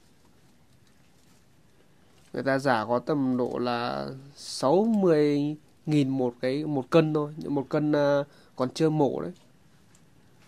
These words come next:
Có xin bóc ra một dân răng à đấy?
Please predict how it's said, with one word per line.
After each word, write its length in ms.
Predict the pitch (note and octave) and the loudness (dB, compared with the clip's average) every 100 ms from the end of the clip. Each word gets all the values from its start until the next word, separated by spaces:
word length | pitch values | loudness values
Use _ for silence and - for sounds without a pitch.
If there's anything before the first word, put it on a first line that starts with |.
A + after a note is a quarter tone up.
| _ _ _ _ _ _ _ _ _ _ _ _ _ _ _ _ - - - - - - | _ _ _ _ _ _ _ _ _ _ _ _ _ _ _ _ -20 -20 -18 -20 -12 -4
Có 60 | |
xin 220 | - G3 | 4 6
bóc 120 | F#3 A3+ | 8 8
ra 60 | |
một 100 | G3 | 10
dân 160 | F#3 F#3 | 8 8
răng 160 | F#3 | 8
à 80 | E3 | 6
đấy? 160 | F3 | 4